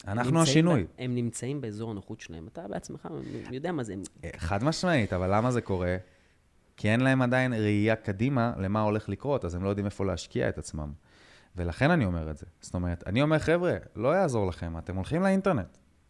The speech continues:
Speaker 1: בסדר? מי שהיום ככה מרגיש חשש להרים את המצלמה, לצלם את עצמו,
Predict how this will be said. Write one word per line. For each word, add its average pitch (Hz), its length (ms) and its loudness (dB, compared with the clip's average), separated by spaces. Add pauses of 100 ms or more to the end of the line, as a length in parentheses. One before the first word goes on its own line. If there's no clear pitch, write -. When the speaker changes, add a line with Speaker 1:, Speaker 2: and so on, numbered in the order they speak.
(220)
Speaker 1:
בסדר? 139 300 0 (380)
מי 170 140 4
שהיום 160 520 4
ככה 113 220 -6
מרגיש 104 440 -2
חשש 143 480 0
להרים 107 280 2
את 117 80 -2
המצלמה, 101 400 -2
לצלם 120 420 -2
את 131 120 -6
עצמו, 151 560 0